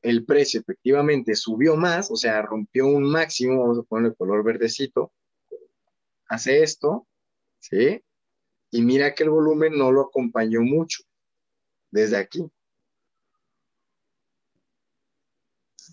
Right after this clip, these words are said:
¿Sí?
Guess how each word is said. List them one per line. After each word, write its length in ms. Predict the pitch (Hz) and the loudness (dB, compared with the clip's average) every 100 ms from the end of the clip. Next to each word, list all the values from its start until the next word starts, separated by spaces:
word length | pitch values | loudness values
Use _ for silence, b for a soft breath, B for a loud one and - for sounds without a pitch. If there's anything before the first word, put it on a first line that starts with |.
| 151 - _ - - 69 _ 80 78 78 73 _ 85 _ _ _ _ _ _ _ _ _ _ _ _ _ _ _ _ _ | _ -20 _ -20 -20 _ _ _ _ _ _ _ _ _ _ _ _ _ _ _ _ _ _ _ _ _ _ _ _ _
¿Sí? 420 | - 90 233 | -6 -2 0